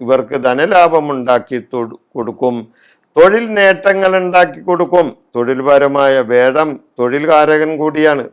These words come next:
തൊഴിലുണ്ടാക്കി തരും. കച്ചവട പുരോഗതി ഉണ്ടാകും. ബിസിനസ് സംബന്ധമായ കാര്യങ്ങളിൽ ഇവർക്ക്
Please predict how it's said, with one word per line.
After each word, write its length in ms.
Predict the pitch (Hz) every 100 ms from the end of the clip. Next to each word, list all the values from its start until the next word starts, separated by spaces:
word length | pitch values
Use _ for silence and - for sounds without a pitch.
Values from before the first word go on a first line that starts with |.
| -
തൊഴിലുണ്ടാക്കി 580 | 120 143 147 151 143 156
തരും. 460 | 165 156 139 _ _ _ _ _ _ -
കച്ചവട 400 | 143 - 202 196
പുരോഗതി 560 | 208 202 202 196 196 196
ഉണ്ടാകും. 560 | 196 190 196 196 190 185 _ 123
ബിസിനസ് 360 | 120 170 180
സംബന്ധമായ 720 | 196 190 185 190 185 180 185
കാര്യങ്ങളിൽ 640 | 180 175 175 180 180 180 190
ഇവർക്ക് 560 | 180 165 - 190 208